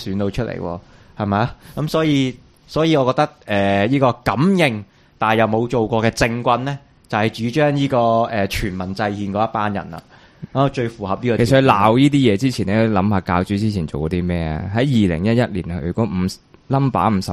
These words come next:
Speaker 2: 八號事件，你記唔記得啊？
Speaker 1: 咩嚟？
Speaker 2: 喺金鐘被捕呢，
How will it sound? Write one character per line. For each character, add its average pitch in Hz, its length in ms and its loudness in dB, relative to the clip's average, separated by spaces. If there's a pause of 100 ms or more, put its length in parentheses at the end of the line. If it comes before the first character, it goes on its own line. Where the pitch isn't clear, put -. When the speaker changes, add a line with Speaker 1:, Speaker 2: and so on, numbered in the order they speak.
Speaker 2:
八 85 140 -2
號 90 160 -4
事 82 200 -6
件， 80 480 -4 (1080)
你 95 100 -2
記 90 80 0
唔 82 80 -2
記 82 80 -2
得 78 100 -8
啊？ 98 140 -10 (420)
Speaker 1:
咩 98 240 -16
嚟？ 104 120 0
Speaker 2:
喺 - 20 -
金 120 260 0
鐘 113 220 -2
被 80 180 -2
捕 78 280 -2
呢， 95 420 0